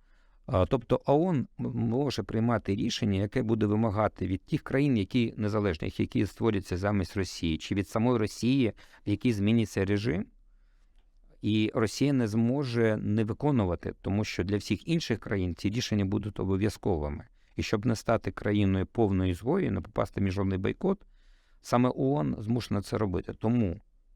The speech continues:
спочатку нам треба, щоб українці висловили свою думку, натиснули на нашу владу, на наших можновладців, що це треба робити, тому що є такі запити українців. А по-друге, е, ви-, ви-,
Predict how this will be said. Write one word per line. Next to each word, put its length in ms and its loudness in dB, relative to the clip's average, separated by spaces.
спочатку 540 0
нам 220 0
треба, 320 -2
щоб 180 -6
українці 600 0
висловили 480 0
свою 300 0
думку, 520 -4
натиснули 580 2
на 280 4
нашу 300 0
владу, 600 0
на 100 0
наших 360 -2
можновладців, 640 -2
що 240 -4
це 280 -2
треба 420 0
робити, 540 -2
тому 260 -2
що 160 -2
є 120 0
такі 240 -4
запити 420 -4
українців. 680 -2
А 120 0
по-друге, 800 0
е, 1000 2
ви-, 380 0
ви-, 180 -6